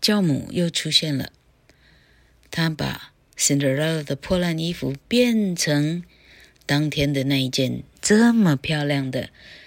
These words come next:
跳舞的衣服。“舅母，真谢谢你。” Cinderella and the prince get on the prince's horse and away they go.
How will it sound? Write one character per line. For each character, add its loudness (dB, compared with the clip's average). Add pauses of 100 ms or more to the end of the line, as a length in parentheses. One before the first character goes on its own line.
(560)
跳 -2
舞 -6
的 -8
衣 -4
服。 -8 (2500)
“舅 0
母， -2
真 2
谢 2
谢 -2
你。” -2 (3000)
Cinderella 2
and -2
the -2
prince -2 (580)
get 4
on 4
the 2
prince's 0
horse 0
and -2
away 0
they -2
go. -2